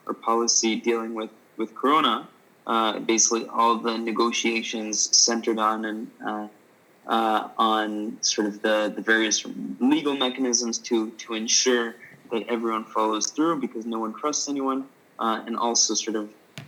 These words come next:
uh, what was really important to him and, and his party, it emerged, was, uh, control over the levers of, of the judicial system.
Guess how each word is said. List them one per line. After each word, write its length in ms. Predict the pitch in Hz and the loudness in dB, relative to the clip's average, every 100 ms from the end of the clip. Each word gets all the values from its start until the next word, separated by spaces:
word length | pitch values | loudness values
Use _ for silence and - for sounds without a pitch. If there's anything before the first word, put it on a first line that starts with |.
| - | -6
uh, 480 | 110 107 107 107 104 | 0 2 2 2 0
what 180 | 117 110 | 0 0
was 180 | 110 | 0
really 220 | 110 113 110 | -2 -2 -2
important 500 | 107 - 113 107 - | -8 -2 -2 -2 -8
to 80 | - | -14
him 420 | - 147 135 113 | -2 0 2 0
and, 240 | 107 104 - | -4 -8 -12
and 140 | 110 107 | -12 -10
his 160 | 113 | -12
party, 440 | - - 110 107 98 - _ _ - | -6 0 0 0 -4 -10 _ _ -4
it 80 | |
emerged, 520 | 113 107 107 101 - 110 | -2 0 0 0 -2 -2
was, 360 | 107 104 101 | 0 0 0
uh, 140 | 104 101 | 0 0
control 600 | - 107 98 110 104 104 | -4 -12 -4 -2 0 -2
over 540 | 107 104 101 104 104 - _ _ | -4 -4 -4 -4 -4 -8 _ _
the 60 | 110 | -2
levers 480 | 113 110 107 104 107 | 0 0 -2 -4 -2
of, 240 | 104 101 - - | -2 -4 -10 -8
of 140 | 104 | -4
the 80 | 104 | -4
judicial 400 | 107 113 117 110 | -2 -2 0 -2
system. 520 | - 101 110 101 104 | -2 -2 -2 -4 -4